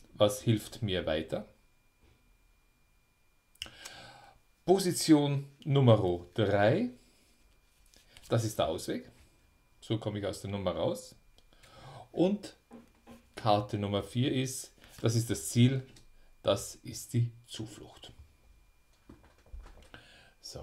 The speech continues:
ich gehe ein bisschen runter, dann sieht man's ein bisschen besser. Ja, und jetzt, äh, schauen wir uns das Ganze gleich mal ein bisschen genauer an. Welche Karten, äh, sind wir denn da für dieses Krisenspiel zugeflogen?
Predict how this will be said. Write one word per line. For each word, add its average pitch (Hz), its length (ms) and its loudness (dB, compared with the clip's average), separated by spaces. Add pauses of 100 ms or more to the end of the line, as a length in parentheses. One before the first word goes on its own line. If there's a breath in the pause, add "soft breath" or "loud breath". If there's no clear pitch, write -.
(160)
ich - 120 -18
gehe 82 160 -10
ein 82 100 -14
bisschen - 300 -10
runter, 123 240 -2
dann 87 160 -8
sieht - 260 -14
man's 78 240 -14
ein 90 60 -18
bisschen 87 360 -14
besser. 170 460 -2 (580 loud breath)
Ja, 233 340 8
und 127 460 0
jetzt, 123 360 0
äh, 123 380 4 (140 loud breath)
schauen 127 220 2
wir 135 60 2
uns 123 100 0
das 117 160 -2
Ganze 117 300 0
gleich 113 240 2
mal 113 120 4
ein 107 120 -4
bisschen 104 600 -4
genauer 95 460 0
an. 185 240 0 (300 loud breath)
Welche 117 320 4
Karten, 107 640 -2 (260 loud breath)
äh, 101 320 -2 (260)
sind 120 280 2
wir 110 80 0
denn 101 180 -2
da 98 220 2
für 98 180 -4
dieses 95 340 -6
Krisenspiel 98 680 -4
zugeflogen? 156 800 0